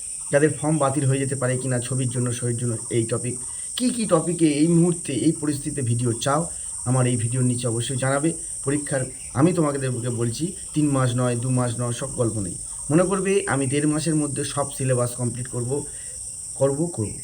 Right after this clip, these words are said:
আমার কোনো রকম যদি তিন মাস টার্গেট করি, তাহলে তিন মাস করলে গা হেলা হয়ে যাবে। দু মাসের মধ্যে, দেড় মাসের মধ্যে আমি আমার টোটাল সিলেবাস কমপ্লিট করব। যেখানেই যাই, যেখানেই চলে যাই, ছুটি নিয়ে নেবো যে, "স্যার আমি এক দুই মাসের জন্য আমার একটু ছুটি দিন",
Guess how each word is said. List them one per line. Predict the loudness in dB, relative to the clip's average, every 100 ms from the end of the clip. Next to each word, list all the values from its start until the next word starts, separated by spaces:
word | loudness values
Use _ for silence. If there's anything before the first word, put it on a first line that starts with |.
| -14 -14 -6
আমার | 2 4 2
কোনো | 2 2
রকম | 2 2 2
যদি | 2
তিন | 4 4
মাস | 4 2
টার্গেট | 0 -2 -2
করি, | -2 0
তাহলে | 0 0
তিন | 2 2
মাস | 2 -2
করলে | -4 -4 -2
গা | 0 2
হেলা | 4 2
হয়ে | 2
যাবে। | 0 -6 -10 -12 -12 -12 -12 -12 -10 -10 0
দু | 4
মাসের | 4 2 2
মধ্যে, | 2 2 4 4
দেড় | 4 -2
মাসের | -2 -2
মধ্যে | -2 -2 0
আমি | 0 2
আমার | 0 -2
টোটাল | -2 -4
সিলেবাস | -2 -2 0 -2
কমপ্লিট | -2 -4 -4
করব। | -4 -2
যেখানেই | 0 2 2 2 0
যাই, | 2 4 4 2 -8 -10
যেখানেই | -2 2 2
চলে | 2 0
যাই, | 0 0
ছুটি | -2 0
নিয়ে | 0 2
নেবো | 0 -2 -4
যে, | -6
"স্যার | -4 0
আমি | 0 0 -4 -10 -10 -10 -6 0
এক | 0 0
দুই | 0
মাসের | 0 0
জন্য | -2 -2
আমার | -2
একটু | -4 -6
ছুটি | -6 -4
দিন", | -4